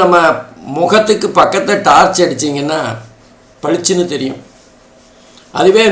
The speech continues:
நூறு அடி தள்ளி இருந்து நம்ம முகத்துக்கு நேரா டார்ச் அடிச்சா எப்படி ஒரு மெல்லிசான ஒளிவட்டம் தெரிகிறதோ அது மாதிரி தான். சூரியனிலிருந்து, பொதுவா சூரியன்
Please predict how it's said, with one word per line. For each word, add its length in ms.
நூறு 260
அடி 120
தள்ளி 320
இருந்து 280
நம்ம 220
முகத்துக்கு 460
நேரா 220
டார்ச் 320
அடிச்சா 240
எப்படி 260
ஒரு 160
மெல்லிசான 720
ஒளிவட்டம் 560
தெரிகிறதோ 480
அது 180
மாதிரி 360
தான். 120
சூரியனிலிருந்து, 880
பொதுவா 280
சூரியன் 440